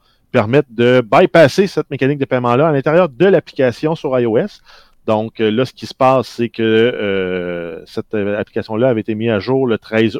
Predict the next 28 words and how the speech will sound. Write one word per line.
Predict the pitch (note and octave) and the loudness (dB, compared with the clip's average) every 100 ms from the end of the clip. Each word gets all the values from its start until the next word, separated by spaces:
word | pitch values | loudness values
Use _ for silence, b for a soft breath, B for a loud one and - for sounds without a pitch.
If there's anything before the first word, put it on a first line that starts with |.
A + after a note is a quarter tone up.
| - | -2
août. | F3 G#3 - b b b b - | 0 0 -4 b b b b -2
Euh, | A2+ A2+ A2 G#2+ A2+ B2 | 2 4 4 2 0 0
assez | B2 - D#3+ | 0 2 2
rapidement, | C#3+ C3 C3+ D3+ | 2 0 0 0
s-, | C#3 - | -2 -6
ils | D#3+ D3 | 0 0
se | - | 0
sont | C3 C3+ | -4 -2
fait | D3 | 0
bloquer | C3 C#3 - D#3 | 2 2 2 2
leur | C#3+ | 4
accès. | A#2+ A2+ - E3 F3 | 2 0 0 2 4
La, | D3+ A#2 A2+ A2 A2 | 4 4 4 2 0
la, | G#2 G2 G2 G2 | 0 -2 -4 -4
le | G#2+ | -2
listing | A#2 C3+ - D#3+ E3 | 0 -2 0 -2 0
de | C3+ | -4
Fortnite | - C3 - C3 C#3 - | -2 -2 0 0 0 -4
sur | - C3 | -6 -2
le | |
Apple | A#2+ A2 B2 | 0 0 -4
Store | - C#3 D3+ | -2 -2 2
et | G#3 C4 | 2 0
sur | - E3 | -2 -2
le | D#3+ | -2
Google | C#3 C3+ C#3+ | -2 -2 -2
Play | B2+ A#2+ | -2 -6
Store, | - C3 D3 G#2 | -2 2 2 2